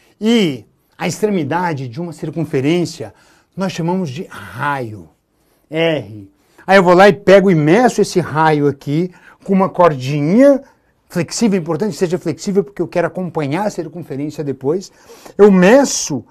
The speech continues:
aqui esse raio e vou colocar ele aqui, ó. Vou colocar ele em cima da circunferência. Pegando essa distância, vai dar, fazendo a curva, algo mais ou menos até aqui. Então até aqui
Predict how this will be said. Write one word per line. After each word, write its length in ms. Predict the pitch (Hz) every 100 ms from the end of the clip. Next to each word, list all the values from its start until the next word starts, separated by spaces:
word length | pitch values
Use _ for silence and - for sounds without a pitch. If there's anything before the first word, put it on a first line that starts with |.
| _
aqui 400 | 180 180 - 202
esse 200 | 208 196
raio 520 | 147 156 175 214 240 - - - -
e 60 |
vou 120 | 220 240
colocar 400 | 226 214 220 220
ele 140 | 262
aqui, 340 | - - 254
ó. 200 | 180 110 - _ _ _ _ _ _ _ _ 131
Vou 400 | 170 214 - _ _ -
colocar 340 | 220 202 214
ele 120 | 220
em 60 | 202
cima 320 | - 294 277
da 120 | 233
circunferência. 880 | 233 208 220 190 180 156 143 135 117 _ _ -
Pegando 300 | 247 233 220
essa 180 | 202
distância, 800 | 160 131 - 262 220 - 143 104 _ _ - _ -
vai 140 | 226
dar, 300 | 185 233 -
fazendo 360 | - 196 220 196
a 40 |
curva, 580 | - 269 285 196 185 -
algo 300 | 214 220 208
mais 240 | 240 240
ou 80 | 226
menos 260 | 233 226 202
até 220 | 202 226
aqui. 420 | 180 - 135 101 _ _ _ _ _ _ _ _ _ -
Então 240 | 160 190
até 240 | 185 185 190
aqui 480 | - 190 208 214